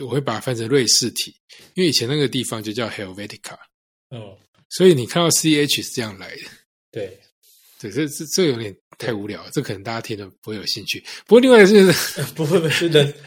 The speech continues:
Speaker 2: 冷，冷知识，冷知识。
Speaker 1: 那个大家可能比较有兴趣是什么？
Speaker 2: 嗯。
Speaker 1: 就是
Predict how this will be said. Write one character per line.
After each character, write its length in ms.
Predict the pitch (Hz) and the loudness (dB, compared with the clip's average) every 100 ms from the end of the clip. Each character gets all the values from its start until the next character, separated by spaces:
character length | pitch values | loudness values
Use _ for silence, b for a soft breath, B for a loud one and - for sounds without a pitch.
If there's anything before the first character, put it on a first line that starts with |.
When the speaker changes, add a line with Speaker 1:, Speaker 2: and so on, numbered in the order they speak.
| - | -20
Speaker 2:
冷， 280 | - 147 147 151 | 2 2 2 2
冷 240 | 147 143 | 2 2
知 200 | 175 185 | 0 -2
识， 280 | - 170 135 | -2 0 0
冷 220 | 127 123 | 0 -2
知 240 | 120 147 143 | -4 -4 -4
识。 160 | 143 | 0
Speaker 1:
那 120 | 139 240 | 6 6
个 80 | |
大 160 | 185 202 | 6 4
家 60 | 190 | 4
可 80 | |
能 80 | 131 | 2
比 60 | 123 | 4
较 60 | |
有 60 | 139 | 2
兴 180 | 120 127 | 2 0
趣 100 | 127 | 0
是 100 | 127 | 0
什 120 | 120 | -2
么？ 160 | 95 147 | -6 -4
Speaker 2:
嗯。 20 | |
Speaker 1:
就 100 | 151 | 2
是 200 | 180 | 2